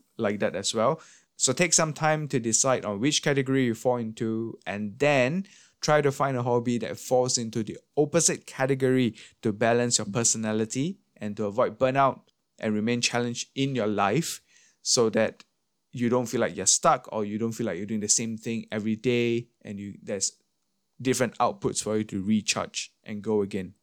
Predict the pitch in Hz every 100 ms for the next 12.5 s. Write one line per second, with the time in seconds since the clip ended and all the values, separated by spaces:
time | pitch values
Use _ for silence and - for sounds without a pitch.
0 | - 104 - _ _ - - - _ _
1 | _ _ _ _ _ _ _ 139 131 123
2 | - 139 139 147 135 120 - 113 - 135
3 | - 156 - - - _ - 117 131 131
4 | 123 113 110 104 - 117 131 123 - 117
5 | 110 117 110 98 104 - 107 104 107 127
6 | 170 - - _ _ _ _ _ _ 92
7 | 90 87 110 107 113 160 165 160 165 160
8 | 156 _ _ - 139 143 139 113 110 123
9 | 127 143 214 - _ _ _ _ - 107
10 | 87 117 123 113 110 123 104 117 107 -
11 | 147 156 - 117 110 120 120 135 113 117
12 | 131 113 147 160 180